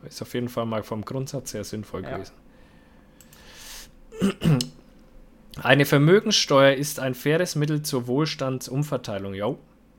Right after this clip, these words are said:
Speaker 2: Jo.
Speaker 1: Sehe ich genauso. Da sind wir, sind wir auf
Speaker 2: Dann
Speaker 1: jeden
Speaker 2: nehmen
Speaker 1: Fall
Speaker 2: wir den
Speaker 1: weit weg von
Speaker 2: Manager
Speaker 1: der
Speaker 2: wenigstens
Speaker 1: F D P.
Speaker 2: von dir dann wieder die Kohle weg.
Speaker 1: So,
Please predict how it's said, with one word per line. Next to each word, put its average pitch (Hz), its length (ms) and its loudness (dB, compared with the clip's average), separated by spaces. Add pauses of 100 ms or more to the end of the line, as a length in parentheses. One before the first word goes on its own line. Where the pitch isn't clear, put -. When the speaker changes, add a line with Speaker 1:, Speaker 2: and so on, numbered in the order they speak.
(120)
Speaker 2:
Jo. 143 200 -4 (1300)
Speaker 1:
Sehe - 200 -10
ich - 80 -12
genauso. 135 540 -4
Da 120 120 -4
sind 123 180 -4
wir, 127 340 0 (460)
sind 123 160 -4
wir 123 60 4
auf 123 100 6
Speaker 2:
Dann 135 100 2
Speaker 1:
jeden 180 120 2
Speaker 2:
nehmen 185 100 6
Speaker 1:
Fall 123 100 10
Speaker 2:
wir 135 60 8
den 165 40 2
Speaker 1:
weit 175 100 6
weg 202 100 4
von 131 80 2
Speaker 2:
Manager 117 120 4
Speaker 1:
der 123 100 4
Speaker 2:
wenigstens 180 200 0
Speaker 1:
F 160 60 -4
D 135 60 2
P. 123 80 2
Speaker 2:
von 143 100 -4
dir 185 100 0
dann 175 140 0
wieder 170 140 2
die 147 120 -2
Kohle 143 380 -2
weg. 156 260 -4 (100)
Speaker 1:
So, 175 840 8